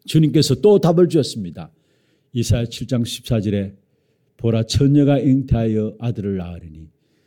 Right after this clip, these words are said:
사람의 힘 가지고, 사람으로서는 구세주가 될 수가 없어요. 그래서 "처녀가 잉태하여 아들을 낳으리니."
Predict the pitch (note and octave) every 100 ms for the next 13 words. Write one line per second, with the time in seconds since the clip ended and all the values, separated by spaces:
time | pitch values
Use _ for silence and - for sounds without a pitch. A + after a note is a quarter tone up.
0 | _ _ - - - E3+ G3 G#3 G#3+ G#3+
1 | G3 G3+ E3 - - - - - F#3+ F#3
2 | D3 B2+ C3 B2 A#2 - G#3 A#3+ B3 G#3+
3 | E3+ F#3+ F#3 G#2+ - _ _ _ _ -
4 | - G3+ - - G3+ G3 D3+ E3+ - D3
5 | B2 - - A2+ F#2 - - G#3+ F3+ G#3
6 | E3+ - - _ _ - - F3+ F#3+ F#3+
7 | F#3+ F#3 F3 F3 D#3+ C#3 C3 B2 B2+ A2+
8 | G2+ F2+ E2+ F2 G2